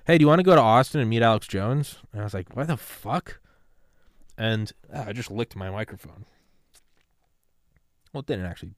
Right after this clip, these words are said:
taste like anything. I guess that was just my reaction, was to back off. Um,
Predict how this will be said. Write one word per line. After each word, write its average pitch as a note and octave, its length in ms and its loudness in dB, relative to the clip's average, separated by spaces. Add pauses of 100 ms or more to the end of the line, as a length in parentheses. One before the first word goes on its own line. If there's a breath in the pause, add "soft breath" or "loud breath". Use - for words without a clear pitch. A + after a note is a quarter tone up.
taste F2+ 240 -12
like - 140 -16
anything. F2+ 340 -14
I - 20 -12
guess - 180 -12
that E2+ 140 -14
was - 100 -16
just - 180 -20
my G2 220 -18 (100)
reaction, - 460 -18
was A#2 120 -20
to F#2+ 80 -18
back - 280 -18
off. - 300 -18 (540 soft breath)
Um, G2+ 440 -6